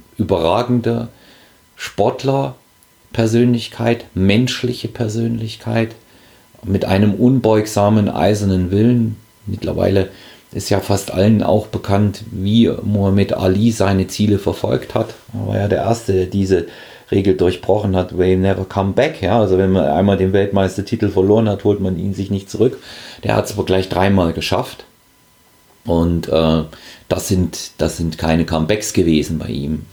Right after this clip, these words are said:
Wir wissen diese Geschichte, dass er gesperrt war, fünf Jahre lang wegen des Vietnamkrieges. Und wie er dann eben, äh, gegen einen der gefürchtetsten Puncher und Schläger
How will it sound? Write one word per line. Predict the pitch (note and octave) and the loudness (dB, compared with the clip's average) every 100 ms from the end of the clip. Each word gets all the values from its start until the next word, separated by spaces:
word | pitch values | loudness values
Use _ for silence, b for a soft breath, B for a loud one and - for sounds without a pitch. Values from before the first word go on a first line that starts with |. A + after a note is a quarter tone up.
| - | -16
Wir | E2 | -14
wissen | E2+ E2 | -10 -10
diese | E2 E2+ F2 | -10 -10 -8
Geschichte, | - - - E2+ B B B B B | -6 -6 -4 -4 B B B B B
dass | - - | -10 -6
er | A2 | -2
gesperrt | G2 - A#2 A#2 G#2+ | 0 2 2 2 2
war, | G#2 G2+ G2 | 4 4 2
fünf | - G2 F#2 | 2 0 2
Jahre | G2 F#2+ F#2+ | 2 4 4
lang | F#2 F#2 E2+ | 4 2 0
wegen | E2 E2 | 0 0
des | E2 - | -4 -2
Vietnamkrieges. | F#2 F#2 F#2 G#2+ - G2 F#2+ F#2 E2+ - B B B B B B - | -4 0 0 0 -2 -2 0 0 -2 -6 B B B B B B -10
Und | - F2 E2+ E2 | -2 0 0 0
wie | F2+ | 2
er | E2+ | 2
dann | E2 E2 E2+ | 2 0 0
eben, | C#2+ D#2 D#2+ D2+ D2+ | 0 2 2 2 0
äh, | D#2 D#2 E2 E2+ | -4 -6 -10 -8
gegen | E2+ E2+ - | -4 -4 -2
einen | E2 E2 E2 | 0 2 2
der | E2 | 0
gefürchtetsten | E2 - G#2+ - D#2 - E2 D#2 D#2 - | -2 0 0 0 -6 -2 -2 0 -4 -4
Puncher | G2+ E2+ D#2+ | -4 -2 0
und | D2+ E2 | 2 0
Schläger | - E2+ E2 D#2+ D2+ | 0 2 2 2 -4